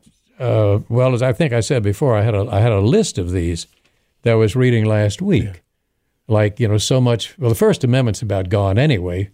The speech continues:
Speaker 1: Not that Congress made any law respecting free speech, <laughs> but the left did, and they have enough intimidation,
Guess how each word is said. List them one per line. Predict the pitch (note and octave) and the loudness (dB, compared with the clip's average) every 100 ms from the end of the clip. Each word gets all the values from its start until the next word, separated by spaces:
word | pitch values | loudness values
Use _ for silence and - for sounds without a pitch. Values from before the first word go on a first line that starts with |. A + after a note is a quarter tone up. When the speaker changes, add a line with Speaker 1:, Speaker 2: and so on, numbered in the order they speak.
| _ _ _ _ - | _ _ _ _ -2
Speaker 1:
Not | A2+ D3+ C3 | 0 0 -2
that | C3 | -6
Congress | - A3 C4 G3+ C#3+ | -4 -4 -2 -2 0
made | B2+ | 0
any | A2 G2 | 0 2
law | G#2 G2+ G2 | 2 2 2
respecting | G2+ G2+ A2+ G#2+ G#2+ G2 | 0 0 -2 -2 -4 -4
free | A#2 G2+ | -2 -2
speech, | - G#2+ G2+ - - A#2+ | -2 0 0 -2 -8 -10
<laughs> | - A#2 - | -10 -8 0
but | A#2 | 0
the | B2 | 2
left | B2 E3 G#3 - | 2 2 0 -2
did, | G2+ F#2+ F#2+ | -4 -2 -2
and | - A2+ A2 | -4 -2 0
they | A2 | 0
have | G#2+ B2 | 0 0
enough | A2 A#2 A2+ | 2 0 0
intimidation, | G#2 - E3+ B2+ D#3+ - E2 D#2 | -4 -2 0 2 0 -2 -6 -10